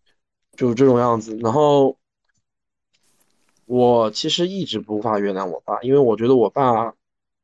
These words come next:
他很多选择性的东西都做错了，然后就怪到别人。包括我爸小时候对我伤害最大的时候，就是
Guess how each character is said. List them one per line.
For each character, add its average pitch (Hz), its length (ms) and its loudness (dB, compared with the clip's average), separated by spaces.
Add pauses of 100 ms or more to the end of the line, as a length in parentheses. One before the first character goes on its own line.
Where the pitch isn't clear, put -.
(120)
他 156 120 -4
很 113 140 -2
多 131 120 2
选 120 220 0
择 107 140 -2
性 151 140 0
的 127 60 0
东 123 140 -2
西 110 60 -12
都 110 140 -2
做 113 160 0
错 117 260 0
了， 82 80 -2
然 101 100 -6
后 104 100 -2
就 113 120 -2
怪 117 160 0
到 101 120 0
别 - 140 -18
人。 - 120 -20 (480)
包 156 140 2
括 165 160 4
我 110 240 0
爸 127 460 0
小 101 180 -10
时 127 120 -8
候 127 120 0 (560)
对 160 100 2
我 113 140 4
伤 139 160 -2
害 135 80 0
最 151 180 0
大 131 180 2
的 107 80 -2
时 - 140 -12
候， 104 60 -2
就 104 100 -4
是 98 280 -8